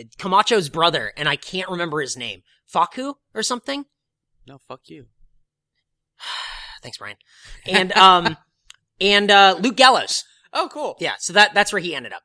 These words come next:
Speaker 1: So, uh, check out Bullet Club. They have, like, they have a professional wrestling shirt that I would fucking buy.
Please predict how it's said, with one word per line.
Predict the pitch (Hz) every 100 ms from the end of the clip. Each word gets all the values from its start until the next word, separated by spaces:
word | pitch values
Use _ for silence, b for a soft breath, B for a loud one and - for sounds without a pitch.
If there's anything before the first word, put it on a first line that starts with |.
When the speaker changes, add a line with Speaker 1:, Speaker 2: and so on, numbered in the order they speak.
| _
Speaker 1:
So, | - 113 110 107 _ _ _ _ _ _ _ _ -
uh, | - - _
check | - 247
out | 240
Bullet | 190 214 196
Club. | 226 202
They | 185
have, | 190 170
like, | 185 165 - _
they | 147 180
have | 170 226
a | 247
professional | 233 208 190 220
wrestling | 175 - 202
shirt | - 233 -
that | 165
I |
would | 147
fucking | - - 160 135
buy. | 110